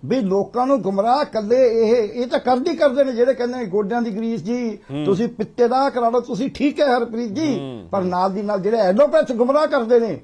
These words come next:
Speaker 2: ਹੂੰ।
Speaker 1: ਉਹਨਾਂ ਨੂੰ ਵੀ ਦੇਖਣ ਦੀ ਲੋੜ ਹੈ।
Speaker 2: ਹੂੰ, ਬਿਲਕੁਲ ਠੀਕ ਹੈ। ਗਰਗ ਸਾਹਿਬ, ਇੱਕ ਛੋਟਾ ਜਿਹਾ ਮੇਰਾ ਹੋਰ ਸਵਾਲ ਹੈਗਾ ਇਸ ਪੂਰੇ ਮੁੱਦੇ ਤੇ। ਅ, ਪਰ ਤੁਹਾਨੂੰ ਲੱਗਦਾ ਹੈ ਕਿ, ਅ,
Speaker 1: ਜੀ।
Speaker 2: ਜਿੰਨਾ ਸਖਤੀ ਦੇ ਨਾਲ ਸਟੈਂਡ ਹੁਣ ਹਸਪੀਟਲਸ ਨੇ ਲਿਆ, ਜਿੰਨੀਆਂ ਸੁਸਾਇਟੀਆਂ ਨੇ ਲਿਆ, ਕਰੋੜਾਂ ਰੁਪਏ ਦਾ ਦਾਅਵਾ ਕੀਤਾ ਜਾ ਰਿਹਾ,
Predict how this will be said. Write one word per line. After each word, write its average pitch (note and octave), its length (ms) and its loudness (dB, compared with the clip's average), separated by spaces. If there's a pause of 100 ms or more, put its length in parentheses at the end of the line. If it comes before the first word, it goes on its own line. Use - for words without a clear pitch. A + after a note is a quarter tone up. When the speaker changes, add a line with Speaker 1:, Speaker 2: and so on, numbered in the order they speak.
Speaker 2:
ਹੂੰ। G#2+ 340 -14
Speaker 1:
ਉਹਨਾਂ B3+ 240 -2
ਨੂੰ F#3 100 -2
ਵੀ D#3 80 -4
ਦੇਖਣ C#3+ 240 -4
ਦੀ B2+ 140 -8
ਲੋੜ G#2+ 180 -12
ਹੈ। G2 80 -18 (160)
Speaker 2:
ਹੂੰ, C#3 120 -8
ਬਿਲਕੁਲ F#3 200 -6
ਠੀਕ F3 140 -4
ਹੈ। C3+ 80 0
ਗਰਗ G3+ 160 -4
ਸਾਹਿਬ, D4+ 200 -4
ਇੱਕ A3+ 100 -12
ਛੋਟਾ A#3 240 -8
ਜਿਹਾ A#3+ 80 -4
ਮੇਰਾ G#3+ 140 -4
ਹੋਰ D#3+ 200 -6
ਸਵਾਲ C#3+ 280 0
ਹੈਗਾ F#2+ 200 -6
ਇਸ A2 180 -14
ਪੂਰੇ C#3 140 -12
ਮੁੱਦੇ G#2 220 -12
ਤੇ। F#2+ 100 -16
ਅ, - 540 -2 (280)
ਪਰ A3+ 100 0
ਤੁਹਾਨੂੰ B3 280 -2
ਲੱਗਦਾ G#3+ 280 2
ਹੈ C4 80 6
ਕਿ, B3 240 -6 (180)
ਅ, D#3 40 2
Speaker 1:
ਜੀ। B2 100 -6
Speaker 2:
ਜਿੰਨਾ F#3+ 220 0
ਸਖਤੀ F#3+ 440 -4
ਦੇ G3 100 -4
ਨਾਲ F#3+ 200 0
ਸਟੈਂਡ F3 400 -6
ਹੁਣ F3+ 140 -6
ਹਸਪੀਟਲਸ D3+ 580 -6
ਨੇ D3+ 180 -8
ਲਿਆ, C#3+ 400 2 (300)
ਜਿੰਨੀਆਂ C#3+ 260 -2
ਸੁਸਾਇਟੀਆਂ D3 540 -4
ਨੇ D3 120 -6
ਲਿਆ, C#3 240 2
ਕਰੋੜਾਂ C#3+ 320 -4
ਰੁਪਏ D3+ 160 -6
ਦਾ C#3 120 -2
ਦਾਅਵਾ A#2+ 280 0
ਕੀਤਾ C#3+ 280 -4
ਜਾ C3+ 180 0
ਰਿਹਾ, C3+ 180 -4